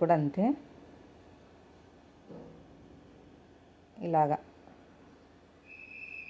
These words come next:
చూడండి, నేను ఎలాగైతే కుడుతున్నానో అలాగా. ఎగస్ట్రా క్లాత్ని కట్ చేసేయండి ఇక్కడ. ఇక్కడ కూడా అంతే,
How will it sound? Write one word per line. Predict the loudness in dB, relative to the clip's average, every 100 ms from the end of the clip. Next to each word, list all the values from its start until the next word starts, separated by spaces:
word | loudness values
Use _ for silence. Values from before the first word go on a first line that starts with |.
| -10 0
చూడండి, | 2 2 -2 -8 -20 -20 -20 -20 -20 -20 -18 -18 -18 -18 -18 -16 -16 -8
నేను | 0 6
ఎలాగైతే | 8 8 6 4
కుడుతున్నానో | 4 4 4 6 6
అలాగా. | 6 4 -2 -8 -20 -20 -20 -20 -20 -20 -20 -20 -20 -20 -20 -20 -20 -20 -20 -20 -20 -20 -20 -20 -20 -18 -18 -20 -20 -20 -20 -20 -20 -20 -20 -20 _ -20 -20 -20 -20 -20 -20 -20 -20 -2 2
ఎగస్ట్రా | 4 4 4 8
క్లాత్ని | 8 8 8 8
కట్ | 8 6
చేసేయండి | 4 4 2 2 2
ఇక్కడ. | 4 6 6 0 -18 -20 -20 -20 -20 -20 -20 -20 -20 -20 -20 -20 -20 -20 -20 -20 -10 -4
ఇక్కడ | 0 2
కూడా | 6 6
అంతే, | 4 2